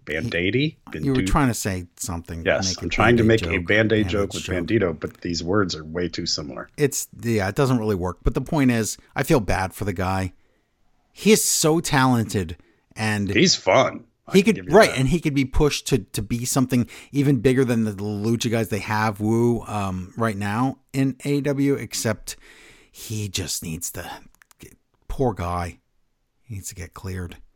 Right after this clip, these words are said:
Speaker 2: but it's gonna be months. Um, this is interesting.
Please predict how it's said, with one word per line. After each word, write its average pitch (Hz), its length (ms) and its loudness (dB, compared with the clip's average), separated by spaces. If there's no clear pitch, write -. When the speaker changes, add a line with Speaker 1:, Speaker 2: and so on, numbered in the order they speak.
Speaker 2:
but 82 120 -10
it's - 100 -12
gonna 90 160 -4
be 85 120 -8
months. 90 520 -8
Um, 85 340 -8
this 226 180 4
is 214 140 2
interesting. 113 580 0